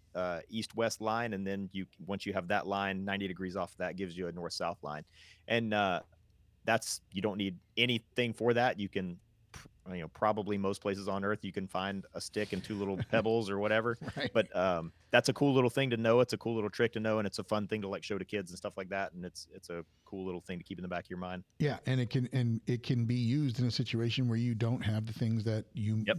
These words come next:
Speaker 2: that you need. And, you know, um, I lived in South Florida for quite a bit of, of time, and,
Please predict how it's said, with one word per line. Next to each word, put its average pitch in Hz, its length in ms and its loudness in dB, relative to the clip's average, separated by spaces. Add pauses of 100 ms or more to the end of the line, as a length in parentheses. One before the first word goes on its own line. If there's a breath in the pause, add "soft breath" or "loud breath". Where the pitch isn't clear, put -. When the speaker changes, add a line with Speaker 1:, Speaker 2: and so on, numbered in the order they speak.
(220)
Speaker 2:
that 117 160 -2
you 113 120 2
need. 113 600 -2
And, 107 400 0 (380 loud breath)
you 127 100 2
know, 104 320 -2
um, 104 440 0 (760)
I 120 160 2
lived 135 200 2
in 110 120 2
South 113 280 0
Florida 120 400 0
for 107 440 -2
quite 120 240 0
a 107 40 2
bit 117 360 0
of, 107 220 0 (260)
of 104 120 -2
time, 110 360 2
and, 95 200 -2